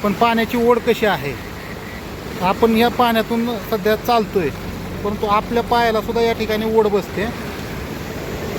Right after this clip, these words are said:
पाणी हे मोठ्या प्रमाणात इथून प्रवाहित होतंय. कोंडेज, कुंभेज या मार्गावरून या ठिकाणी हे पाणी जे आहे, एक, या, येथील ओढ्याला येतंय.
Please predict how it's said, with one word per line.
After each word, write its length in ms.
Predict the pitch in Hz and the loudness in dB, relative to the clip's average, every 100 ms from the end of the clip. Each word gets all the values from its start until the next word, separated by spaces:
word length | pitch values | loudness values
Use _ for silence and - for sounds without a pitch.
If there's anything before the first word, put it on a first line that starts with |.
| - - 202 202 - - - - - - - | -6 -4 -4 -4 -4 -4 -4 -6 -6 -4 0
पाणी 260 | 214 214 220 | 2 2 2
हे 100 | 220 | 0
मोठ्या 280 | 240 233 220 | 2 2 0
प्रमाणात 380 | 220 220 220 - | 0 0 -2 -2
इथून 220 | 214 220 | -2 -2
प्रवाहित 380 | 208 220 214 202 | 2 4 4 4
होतंय. 240 | 196 202 | 2 0
कोंडेज, 520 | 196 196 214 202 208 208 | 0 4 4 6 4 4
कुंभेज 480 | - 214 202 202 202 - - - - - | 0 2 4 2 0 -8 -12 -12 -12 -2
या 180 | 180 220 | 2 4
मार्गावरून 760 | 226 226 214 208 208 208 208 214 | 4 4 2 2 2 2 0 -2
या 80 | |
ठिकाणी 360 | 208 208 202 202 | -2 -2 -4 -4
हे 100 | 190 | -4
पाणी 340 | 202 208 196 | -2 0 0
जे 120 | 180 185 | 0 2
आहे, 360 | 180 156 180 202 - - - - - - - - - 190 | 2 0 0 0 -2 -8 -8 -6 -6 -8 -6 -6 -2 4
एक, 160 | 196 185 196 208 | 4 2 0 4
या, 380 | 202 196 190 | 6 6 4
येथील 360 | 190 196 220 214 | 2 0 2 4
ओढ्याला 280 | 220 208 196 | 4 4 4
येतंय. 300 | 190 180 | 0 -2